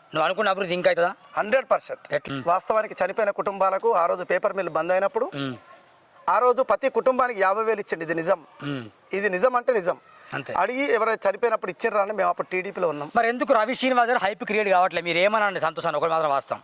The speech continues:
Speaker 2: ఓకే.
Speaker 1: కోనేరు కోనప్ప క్రియేట్ అయిన హైప్, even వెనుక వచ్చిన దండపిల్లకి క్రియేట్ అయిన హైప్,
Speaker 2: ఓకే.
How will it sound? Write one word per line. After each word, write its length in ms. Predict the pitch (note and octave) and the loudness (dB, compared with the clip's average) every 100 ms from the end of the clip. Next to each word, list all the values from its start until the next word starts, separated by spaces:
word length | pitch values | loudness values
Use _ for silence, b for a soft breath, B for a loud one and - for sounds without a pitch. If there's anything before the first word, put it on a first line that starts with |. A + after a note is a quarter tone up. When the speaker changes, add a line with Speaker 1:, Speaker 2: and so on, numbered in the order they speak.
| - | -4
Speaker 2:
ఓకే. 280 | D3 - B2 - _ _ _ _ _ _ _ _ _ _ _ - | -4 -4 -14 -14 _ _ _ _ _ _ _ _ _ _ _ -2
Speaker 1:
కోనేరు 280 | E3+ A3+ B3 | 0 2 2
కోనప్ప 340 | A3 A3 G#3 | 0 0 0
క్రియేట్ 240 | F3 F#3+ | 0 0
అయిన 120 | F#3 D3 | 0 -2
హైప్, 160 | D#3+ - _ _ _ _ - _ - - | -6 -10 _ _ _ _ -20 _ -12 -4
even 180 | G3+ A3 C#3+ - - | -2 -4 -6 -18 -4
వెనుక 300 | D3 G#3+ A#3+ | -2 -2 0
వచ్చిన 240 | A#3+ A#3+ | 0 0
దండపిల్లకి 600 | F3 F3 G3 G3 G#3 F#3+ | 0 0 -2 -4 -4 -6
క్రియేట్ 420 | E3 - - F3+ | -12 -12 -4 -2
అయిన 100 | F#3 | -2
హైప్, 320 | D3 D#3+ D3 G3+ - - - C#3+ | -2 -2 -2 -2 -4 -20 -10 -6
Speaker 2:
ఓకే. 240 | C#3+ - | -4 -6